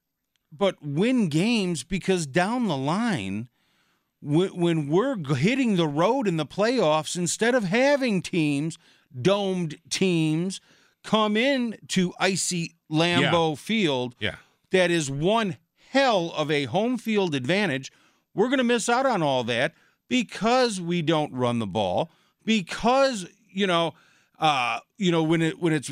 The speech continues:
Speaker 1: plain as day that Rodgers is off in the first half, you don't run, no sustained drives,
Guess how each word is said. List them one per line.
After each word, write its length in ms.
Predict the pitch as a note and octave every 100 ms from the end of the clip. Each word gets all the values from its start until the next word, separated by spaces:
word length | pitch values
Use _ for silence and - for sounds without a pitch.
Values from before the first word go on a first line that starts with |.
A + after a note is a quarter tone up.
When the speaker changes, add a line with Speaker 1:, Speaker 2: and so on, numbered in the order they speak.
| C3
Speaker 1:
plain 320 | - G3 G#3
as 160 | G3 D#3+
day 220 | E3+ F3+
that 160 | E3+ D#3
Rodgers 480 | D#3 D#3+ D#3 E3+
is 140 | D#3 C#3+
off 360 | C3+ D#3 D#3+ D#3+
in 100 | C#3
the 60 |
first 340 | B2+ E3+ D#3+ -
half, 300 | C#3 D#3 D#3
you 80 | C3
don't 320 | A#2+ D#3 D#3
run, 380 | D#3 D3+ D3+ D3
no 160 | C#3+ E3+
sustained 540 | - C#3+ F3 D#3+ D3+
drives, 460 | C3+ C#3 C#3+ C#3+